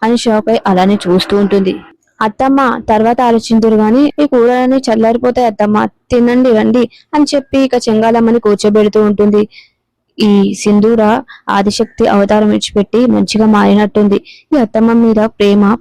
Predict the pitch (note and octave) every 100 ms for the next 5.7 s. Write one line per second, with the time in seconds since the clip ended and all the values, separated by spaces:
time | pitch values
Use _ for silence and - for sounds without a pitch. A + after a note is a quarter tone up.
0 | - G3+ G3+ G#3+ G3+ A3 G#3+ G#3 - -
1 | _ C4 B3+ C4 - G3+ F#3+ F#3+ G3+ G#3+
2 | G#3 G#3 G#3 G#3 G3 F#3+ G#3 G3+ - _
3 | _ _ - A3+ - A3+ A3 B3+ D4 _
4 | _ _ B3+ C4 A3 - A3 A3+ A3+ G#3
5 | G#3 B3+ C4 A#3+ A3 G#3+ G3+